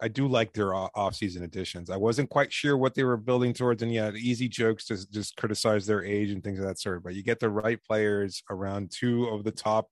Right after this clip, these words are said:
ten players in the league in A D and LeBron, and assuming that they're healthy, always a big problem with any team in the N B A.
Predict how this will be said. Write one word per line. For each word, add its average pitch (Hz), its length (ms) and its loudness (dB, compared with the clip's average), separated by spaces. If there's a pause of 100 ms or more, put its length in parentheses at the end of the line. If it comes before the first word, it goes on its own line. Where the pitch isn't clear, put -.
(140)
ten 113 260 -2
players 113 360 0
in 110 100 -2
the 110 80 0
league 110 360 2 (400)
in 107 160 0
A 107 160 2
D 104 180 0
and 107 100 2
LeBron, 98 460 0
and 104 120 -2
assuming 127 420 4
that 131 100 2
they're 147 160 4
healthy, 147 340 2
always 113 460 4
a 127 60 2
big 127 280 0
problem 139 420 4
with 110 220 4
any 156 220 4
team 110 260 -2
in 98 80 -2
the 98 120 -4
N 95 120 -4
B 98 180 -2
A. 95 140 0